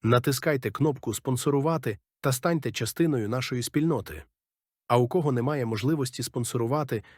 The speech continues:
можете донатити по одній, дві, три, п'ять гривень, вам це не буде бити по кишені, а мені дуже сильно допоможе в розвитку каналу. Ще раз дякую вам усім.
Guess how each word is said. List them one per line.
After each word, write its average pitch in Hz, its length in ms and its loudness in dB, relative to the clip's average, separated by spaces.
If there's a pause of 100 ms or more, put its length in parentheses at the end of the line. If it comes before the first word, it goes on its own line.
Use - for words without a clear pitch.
можете 147 340 2
донатити 135 540 0
по 127 140 -2
одній, 127 360 0
дві, 127 320 -2
три, 131 360 -2
п'ять 117 300 -2
гривень, 123 400 0
вам 113 200 -2
це 123 120 -4
не 110 120 -2
буде 110 240 -2
бити 127 320 -2
по 101 140 -6
кишені, 117 540 -4 (260)
а - 80 0
мені 175 220 4
дуже 156 240 2
сильно 143 320 0
допоможе 117 520 -2
в 104 100 -4
розвитку 120 440 -2
каналу. 78 460 -6 (720)
Ще 160 240 2
раз 117 140 0
дякую 127 380 0
вам 110 160 -2
усім. 92 400 -4